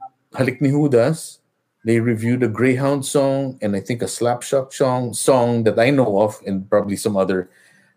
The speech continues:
Filipino rock songs. And that was my, that's my point. You never know. These songs are old. These are from nineteen ninety-five. Halik ni Judas is from ninety-five.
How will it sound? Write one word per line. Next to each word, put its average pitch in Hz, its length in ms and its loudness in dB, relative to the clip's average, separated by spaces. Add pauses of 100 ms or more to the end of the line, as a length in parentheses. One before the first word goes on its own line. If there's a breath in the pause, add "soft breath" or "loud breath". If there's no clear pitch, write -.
Filipino 104 480 0
rock 95 300 2
songs. 82 400 -4 (1160)
And 151 260 0 (180)
that 143 200 2
was 160 160 4
my, 135 180 2
that's 147 280 0
my 143 120 4
point. 135 440 0 (480)
You 190 160 4
never 180 400 4
know. 180 540 0 (440)
These 170 200 2
songs 202 260 2
are 147 320 0 (420)
old. 147 560 4
These 151 200 -2
are 156 80 2
from 147 240 0
nineteen 147 320 0
ninety-five. 139 560 0
Halik 123 220 -4
ni 139 100 0
Judas 147 320 0
is 98 160 -8
from 117 220 0
ninety-five. 113 640 0